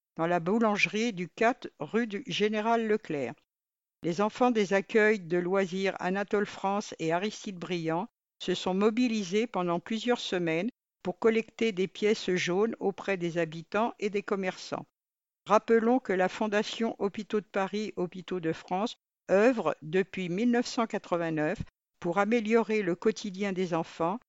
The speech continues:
des adolescents et des personnes âgées hospitalisées. Solidarité. La quinzième édition de la Charentonnaise Entreprise a eu lieu en septembre dernier.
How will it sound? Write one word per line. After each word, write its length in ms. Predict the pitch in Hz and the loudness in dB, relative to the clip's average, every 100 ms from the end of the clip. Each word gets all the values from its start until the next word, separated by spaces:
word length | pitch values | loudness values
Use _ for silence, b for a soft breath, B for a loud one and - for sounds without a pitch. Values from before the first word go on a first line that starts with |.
| _ _ | _ _
des 200 | - 170 | -4 0
adolescents 680 | 196 196 196 190 - 196 240 - | 2 2 2 2 0 0 0 -2
et 100 | 170 | -4
des 140 | 175 | -4
personnes 580 | 170 202 - 180 175 165 | -2 -4 -2 0 0 2
âgées 360 | 190 175 220 - | 0 2 -2 0
hospitalisées. 960 | 220 - - 233 185 139 143 160 147 - _ _ _ _ _ _ _ _ _ _ | -2 -2 -6 -4 -2 -2 -6 -6 -8 -10 _ _ _ _ _ _ _ _ _ _
Solidarité. 1000 | - 233 240 220 226 208 185 - 135 - _ _ _ | 2 4 4 4 2 2 -2 -4 -6 -8 _ _ _
La 140 | 185 170 | 0 0
quinzième 600 | - 269 240 247 254 233 | 4 2 4 4 4 4
édition 520 | 196 214 - 220 226 | 0 -8 -4 -2 0
de 100 | 185 | 2
la 160 | 160 170 | 2 2
Charentonnaise 800 | - 190 202 - 190 190 208 - | 0 2 0 0 0 0 -2 -2
Entreprise 680 | 190 - 185 - - 135 135 _ _ _ | -4 -2 -4 -4 -6 -6 -6 _ _ _
a 140 | - 175 | 0 2
eu 120 | 202 | 2
lieu 220 | 196 233 | 2 0
en 80 | 196 | 0
septembre 520 | - 208 - 220 208 | 0 -4 -2 -2 0
dernier. 440 | 185 180 151 127 | 0 0 0 -2